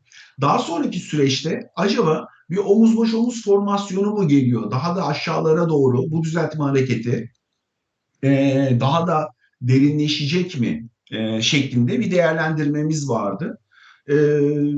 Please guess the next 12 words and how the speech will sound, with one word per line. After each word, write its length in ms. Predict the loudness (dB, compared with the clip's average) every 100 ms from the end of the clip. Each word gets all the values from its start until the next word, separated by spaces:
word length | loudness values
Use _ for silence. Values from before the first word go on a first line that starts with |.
| -6 -10 _
hatırlayacak 600 | -6 -2 0 2 2 2
olursanız 720 | 2 0 0 -2 -2 -6 -4
yirmi 380 | 2 4 4 4
Ekim'de 500 | 2 2 0 2 4
endeks 440 | 4 2 0 -2
hızla 260 | -2 0 2
yedi 320 | 2 2 2
bin 160 | 0 2
dört 260 | 0 0
yüzlü 240 | -6 -2 -2
rakamlara 540 | -2 0 0 0 0
inmiş 580 | 0 2 2 -2 -8